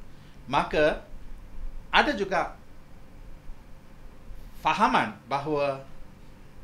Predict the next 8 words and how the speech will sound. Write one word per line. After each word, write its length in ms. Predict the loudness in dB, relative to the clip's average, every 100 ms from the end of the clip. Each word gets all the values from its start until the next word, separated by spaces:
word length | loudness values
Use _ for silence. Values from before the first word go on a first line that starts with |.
| -12 4
Dewan 480 | 8 8 6 2
Perundangan 680 | 0 -2 2 2 2 -2 -4 -8 -12 0
tidak 260 | 4 4 4
boleh 220 | 2 0
dikuasai 720 | -2 2 4 4 4 0 0
oleh 380 | -2 -2 -2 -4
mana-mana 500 | -4 -4 -2 -4 -6 -6
golongan, 500 | -6 -4 -2 -4